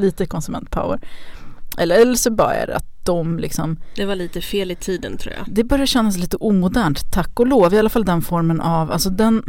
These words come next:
Speaker 1: det som American Apparel gör, det är att de tar såna här ganska dassiga bilder som ser ut att ta-, vara tagna med liksom någon så här hemkamera i något så här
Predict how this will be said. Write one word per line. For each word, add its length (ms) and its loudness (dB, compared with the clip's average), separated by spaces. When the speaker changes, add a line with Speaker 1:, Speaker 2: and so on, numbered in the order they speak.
Speaker 1:
det 160 2
som 240 2
American 400 2
Apparel 340 2
gör, 320 0
det 140 0
är 40 2
att 60 -2
de 140 -2
tar 180 -2
såna 200 -4
här 80 -4
ganska 280 -2
dassiga 520 -4
bilder 520 -2
som 140 -2
ser 120 0
ut 140 0
att 100 -2
ta-, 100 -4
vara 140 -2
tagna 340 -2
med 100 -4
liksom 220 -4
någon 80 -2
så 80 -4
här 80 -6
hemkamera 920 -2
i 40 -6
något 140 -6
så 100 -6
här 120 -6